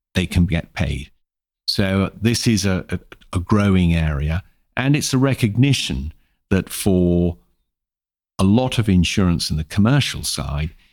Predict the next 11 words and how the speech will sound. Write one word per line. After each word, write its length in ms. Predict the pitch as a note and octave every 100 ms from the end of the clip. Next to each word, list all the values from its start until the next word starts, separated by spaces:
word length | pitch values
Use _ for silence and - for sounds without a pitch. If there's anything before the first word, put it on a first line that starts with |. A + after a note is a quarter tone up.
| _ _ _
the 80 | F2+
value 680 | E2+ F2+ A#2 A#2+ F#2 D#2+
is 200 | E2 E2
no 120 | F#2+ F2+
longer 360 | F2 E2+ D#2
so 240 | D#2 F2+ E2
much 300 | E2 - -
in 60 |
the 60 | D#2+
physical 580 | - A2 G#2 A2 D2+ C#2
assets, 680 | C#2+ - - C#2+ - -